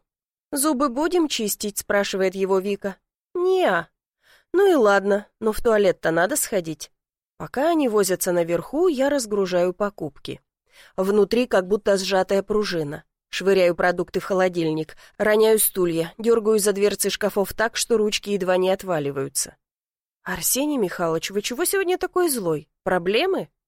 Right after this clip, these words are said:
В дверях кухни нарисовалась лисичка. В этих своих джинсовых шортиках, которые грозят мне ядерным взрывом.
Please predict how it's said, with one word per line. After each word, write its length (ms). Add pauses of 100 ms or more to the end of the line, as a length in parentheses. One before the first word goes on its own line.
(600)
В 80
дверях 380
кухни 320
нарисовалась 680
лисичка. 680 (420)
В 100
этих 300
своих 320
джинсовых 560
шортиках, 800
которые 400
грозят 540
мне 240
ядерным 480
взрывом. 560